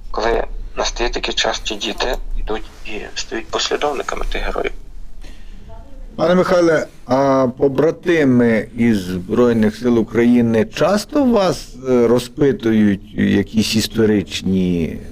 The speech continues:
Speaker 2: речі?
Speaker 1: Ну, ми, я не скажу, щоб розпитували так дуже сильно, але ми, ну, розмовляємо на якісь такі теми.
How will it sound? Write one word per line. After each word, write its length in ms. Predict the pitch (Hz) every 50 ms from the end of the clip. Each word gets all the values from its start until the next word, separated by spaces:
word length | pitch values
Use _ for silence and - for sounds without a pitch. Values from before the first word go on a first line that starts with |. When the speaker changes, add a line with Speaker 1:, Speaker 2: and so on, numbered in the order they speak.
| - 87 98
Speaker 2:
речі? 380 | 98 90 82 - - - - - - - - - - - - - - - - - - - - - - - - - - - - - - - - - - - - - - - - - - - - - - - - - - - - - - - - - - - - 156 156 151 - - - - - - - -
Speaker 1:
Ну, 140 | - 139 143
ми, 200 | 143 143 147 151 160 165 160 156 151 156 156 156 160 156 160 160 - - - 135
я 140 | 131 143 160
не 100 | 175 165
скажу, 340 | - - - 131 135 147
щоб 300 | 139 - - 151 - -
розпитували 640 | - 143 - - - 120 - - 160 139 123 120 117
так 240 | - - - 110 113
дуже 220 | - 110 - -
сильно, 340 | - - - - - - - -
але 220 | 113 - - 120
ми, 420 | 127 - 147 156 - - 98 101 -
ну, 320 | - - 110 104 110 - -
розмовляємо 540 | - 151 147 135 117 104 101 104 113 - -
на 60 | -
якісь 260 | - - - - - -
такі 260 | - - - - -
теми. 280 | - - - - -